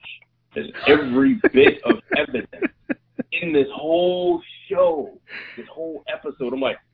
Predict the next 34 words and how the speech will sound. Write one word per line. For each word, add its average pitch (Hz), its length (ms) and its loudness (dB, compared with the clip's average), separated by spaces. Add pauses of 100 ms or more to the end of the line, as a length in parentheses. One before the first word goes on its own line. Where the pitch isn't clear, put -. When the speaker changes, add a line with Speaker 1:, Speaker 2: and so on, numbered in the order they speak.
(160)
Speaker 1:
"So 135 80 -10
why 127 120 -6
are 196 40 -2
you 220 120 0
even 180 180 -4
in 170 220 -8
here? 156 260 -10 (160)
You 285 200 -12
work, 165 200 -6 (160)
you're 143 240 -4
a 107 40 -10
cop. - 360 -10 (520)
Wait, 151 160 -6
why - 120 -8
are 196 60 -4
you 196 180 0
even 175 140 -2
in 185 80 2
here? 131 120 0
What's 113 180 -2
your 135 140 -2
power?" 151 420 2
Uh, 90 640 -2 (120)
nothing. - 460 -6
<laughs> - 60 -20 (800)
What? 285 320 6 (1080)
How 220 200 -4
are 214 100 2
you 180 180 -6
here? 185 540 -6
The 120 140 -6
dude 214 220 4
just 180 180 0
said, 190 220 2